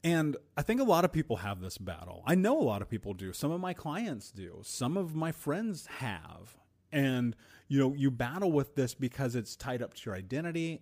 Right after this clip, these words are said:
and your community and your friendships and your family and the way you think about yourself and the need for escapism and all the stuff that we've talked about.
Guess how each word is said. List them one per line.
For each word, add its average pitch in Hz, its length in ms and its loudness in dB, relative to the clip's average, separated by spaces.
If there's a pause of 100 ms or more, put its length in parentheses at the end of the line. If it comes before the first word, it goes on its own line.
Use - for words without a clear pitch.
and 107 220 -4
your 95 120 -8
community 160 640 -2
and 107 220 -6
your 92 80 -8
friendships 160 760 -4
and 101 200 -6
your 92 100 -6
family 160 760 -2 (340)
and 104 360 -2
the 104 40 -2
way 113 160 0
you 104 160 -2
think 165 280 -6
about 156 240 2
yourself 151 760 -2
and 113 540 -2
the 123 140 0
need 127 640 0 (360)
for 104 260 -2
escapism 147 760 0
and 123 80 2
all 156 140 0
the 165 100 -4
stuff 156 300 -6
that 127 120 -2
we've 120 160 -4
talked 196 380 -10
about. 82 400 -14